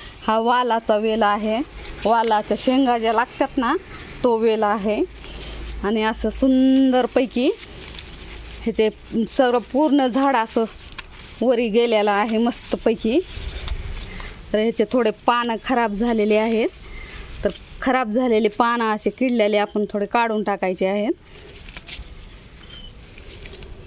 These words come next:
ज्या झाडाला कीड लागली ना किंवा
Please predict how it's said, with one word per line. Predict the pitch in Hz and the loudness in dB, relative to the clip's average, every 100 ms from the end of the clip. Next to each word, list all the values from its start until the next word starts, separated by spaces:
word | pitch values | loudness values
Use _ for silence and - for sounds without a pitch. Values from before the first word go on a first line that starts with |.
| - - - - 185 | -18 -18 -16 -6 0
ज्या | 220 214 | 2 2
झाडाला | 226 247 226 208 208 208 208 - - - - - | 2 2 2 2 2 0 -2 -6 -14 -14 -14 -4
कीड | 247 247 | -2 2
लागली | 226 220 208 220 | 2 0 0 0
ना | 202 202 254 - - - - - - - - - | 2 0 -2 -8 -16 -16 -16 -16 -18 -20 -12 -4
किंवा | 214 208 | 0 2